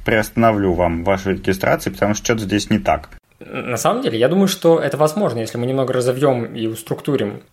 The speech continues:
Speaker 2: упроч-, сделаем более прочной и предсказуемой эту конструкцию, потому что ш-, вот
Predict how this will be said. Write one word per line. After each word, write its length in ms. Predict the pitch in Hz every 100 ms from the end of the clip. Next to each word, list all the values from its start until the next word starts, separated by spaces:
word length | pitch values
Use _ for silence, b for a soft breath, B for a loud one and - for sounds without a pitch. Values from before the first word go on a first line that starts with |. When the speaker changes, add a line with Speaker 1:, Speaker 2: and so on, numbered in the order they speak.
| -
Speaker 2:
упроч-, 400 | 135 - - - - -
сделаем 540 | 127 - 131 147 135
более 180 | 131 135
прочной 400 | 131 143 135 135
и 40 |
предсказуемой 720 | 123 135 - 135 139 120 117 117 B B
эту 160 | - 127
конструкцию, 540 | 131 123 208 262 -
потому 240 | - 117 127
что 160 | -
ш-, 320 | 120 - - - -
вот 220 | 156 -